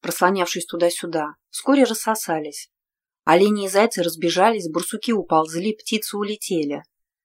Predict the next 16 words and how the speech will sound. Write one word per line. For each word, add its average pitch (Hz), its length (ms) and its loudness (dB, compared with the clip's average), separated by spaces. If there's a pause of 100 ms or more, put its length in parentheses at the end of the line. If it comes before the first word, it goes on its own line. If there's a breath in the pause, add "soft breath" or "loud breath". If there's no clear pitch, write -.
(160)
Лисичка 214 460 -2
сидела 220 400 4
у 180 40 -2
самой 190 360 0
воды 190 320 2
и 208 100 0
любовалась 180 520 4
своим 190 320 -2
отражением, 180 800 -6 (320)
кокетливо 196 560 2
распушая 185 560 0
шерстку - 560 -2
и - 20 -10
встряхивая 175 520 0
великолепный 170 580 -2
хвост. 165 480 -4